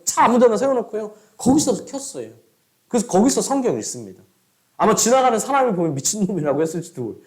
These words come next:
차에서 혼자 막 기-, 기도하며 소리 지르니까요, 그죠? 아무리 차가 유리를 닫아놔도 밖에서 소리가 들리잖아요. 저도 참, 저도 참 번거로울 때가 있어요. 왜냐면 이동은 해야 되는데,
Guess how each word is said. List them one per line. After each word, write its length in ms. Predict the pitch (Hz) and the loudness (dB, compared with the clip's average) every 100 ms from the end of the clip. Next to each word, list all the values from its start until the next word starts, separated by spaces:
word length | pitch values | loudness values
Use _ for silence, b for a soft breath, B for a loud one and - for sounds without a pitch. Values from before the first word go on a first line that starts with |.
| b b | b b
차에서 320 | - 320 285 | -2 0 2
혼자 260 | 269 349 311 | 4 4 4
막 160 | 208 | 2
기-, 240 | - 196 - - b b b - | 0 -4 -4 -10 b b b -4
기도하며 480 | - 202 240 214 | 2 4 4 2
소리 240 | 180 294 262 | 2 2 2
지르니까요, 600 | 170 170 147 127 107 104 | 2 0 -4 -4 -6 -6
그죠? 200 | 107 131 - _ _ _ _ _ _ - 175 170 | -10 -14 -18 _ _ _ _ _ _ -6 -4 -2
아무리 280 | 165 220 202 | 0 0 0
차가 280 | - 240 208 | -2 0 0
유리를 520 | 165 151 156 180 170 | 0 -4 -2 0 0
닫아놔도 680 | - 151 151 131 131 117 B B | -4 -6 -4 -4 -4 -6 B B
밖에서 340 | - 143 - - | -12 -4 -4 -4
소리가 200 | 214 170 | -4 -4
들리잖아요. 680 | - 120 123 110 95 90 87 _ _ _ _ _ _ _ _ _ _ _ _ _ _ _ _ _ _ | -6 -8 -8 -8 -12 -16 -20 _ _ _ _ _ _ _ _ _ _ _ _ _ _ _ _ _ _
저도 240 | - 233 233 | -4 -2 -2
참, 380 | 247 226 - - _ | -4 -4 -6 -18 _
저도 460 | - 220 226 160 - | -4 0 0 -4 -14
참 200 | - 233 | -14 -10
번거로울 500 | - 160 170 180 160 | -4 0 2 2 2
때가 200 | 160 113 | 0 -4
있어요. 380 | 101 - 104 95 | -4 -8 -14 -14
왜냐면 320 | 117 175 175 208 | -6 -4 -2 0
이동은 360 | 214 233 185 | 2 2 0
해야 180 | 196 196 | 0 0
되는데, 520 | 135 110 98 107 - | -2 -4 -8 -14 -16